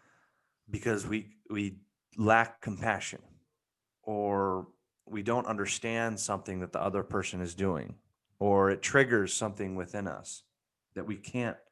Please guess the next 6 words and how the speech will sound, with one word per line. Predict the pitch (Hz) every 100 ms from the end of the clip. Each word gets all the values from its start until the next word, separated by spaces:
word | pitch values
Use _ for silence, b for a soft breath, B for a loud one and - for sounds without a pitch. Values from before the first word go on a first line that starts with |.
| _ _ _ _ -
and | 120
we | 135
haven't | 143 127
resolved | 104 98 117 107 57 - - _ _ _ _
yet. | 95 85 - _ _ _ _ _ _ _ _ _ _ _ _ _ _ _ - -
And | 110 113 113 110